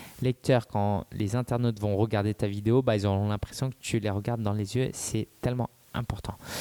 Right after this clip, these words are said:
Conseil rapide, essaye, essaye d'éviter le,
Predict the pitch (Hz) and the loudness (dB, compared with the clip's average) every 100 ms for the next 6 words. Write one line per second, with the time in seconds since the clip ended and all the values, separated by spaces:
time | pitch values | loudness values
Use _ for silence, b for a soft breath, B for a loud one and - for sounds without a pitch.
0 | B B B B B B - - - - | B B B B B B -20 -20 -4 6
1 | 190 226 208 190 - 214 220 - 151 - | 8 8 6 4 4 4 2 4 2 4
2 | 175 175 - - 143 165 156 143 131 - | 4 4 -2 -4 0 2 4 4 2 4
3 | 127 113 | 4 4